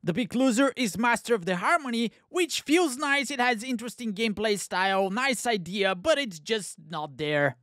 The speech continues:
when it comes to numbers and performance. But yet that doesn't seem to be that bad because the other option, Conduit of the Celestials, seems to be more than enough. Not only it vibes perfectly with the fantasy of the class, its performance and gameplay style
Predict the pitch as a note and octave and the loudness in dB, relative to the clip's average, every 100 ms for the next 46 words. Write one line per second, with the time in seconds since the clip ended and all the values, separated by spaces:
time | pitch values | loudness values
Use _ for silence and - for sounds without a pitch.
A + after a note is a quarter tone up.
0 | _ D#4 F4+ D4 B3+ G3+ B3 G#3+ F3 F3+ | _ 0 0 0 0 0 -2 -4 -2 -2
1 | F3 F#3 - D3 C3 A#2 - B3 A3 A2+ | 0 -2 -2 -6 -4 -6 4 4 4 -4
2 | D3+ - - _ _ _ _ _ G3+ A#3+ | -10 -12 -14 _ _ _ _ _ -6 -6
3 | - D#4+ E4+ B3 D4 A#3 A#3+ B3 C4+ A3+ | 0 0 0 0 -2 0 -2 -2 -4 -4
4 | C4 A#3+ A3+ F#3+ A#2+ F3+ A#3+ A#3 C4 A3+ | -4 -2 -4 -6 -2 0 0 0 -2 -2
5 | A#3+ B3 F#3 A#3 - A3+ D#4+ - - A#3 | -2 -2 -2 -6 -4 0 0 -2 -2 -2
6 | - - D#3+ D3 G3+ G#3 A3 F3+ D#3+ D#3 | 0 -6 -6 0 2 2 0 -2 -2 -4
7 | - C#3 B3+ - G#3+ F3+ - - D4+ C4 | -2 -2 -2 -2 -4 -4 -4 -6 -4 -4
8 | - - F3 F3 F#3 - _ - F3+ D#3+ | -2 -4 -2 -2 -2 -4 _ -2 2 2
9 | C#3+ C#3 B2+ A#2 F3 B2+ - _ _ _ | 2 -2 -4 0 0 0 -8 _ _ _
10 | _ _ _ - F3+ G3 - A3+ A#3 C4 | _ _ _ -2 0 0 0 2 2 0
11 | A3+ D3 A#3 A#3 - - G3+ G#3+ C#4+ - | -2 2 2 2 -4 -4 -4 -2 -8 -4
12 | C#4 B3+ C4+ G#3 - A#3+ A3+ A3+ F3+ G3 | -2 0 2 2 2 0 0 -4 -2 -4
13 | D#3 - B3+ A#3+ G#3+ - _ - B3+ - | -4 -4 0 2 0 -4 _ -10 -10 -4
14 | B3 F#3 - C4+ D4+ C4+ - B3 A#3 G#3 | -4 -2 2 4 4 2 0 -2 0 2
15 | A3+ G3 G#3 - - A#3+ G3+ F3+ D#3+ | 0 2 0 0 0 0 4 2 0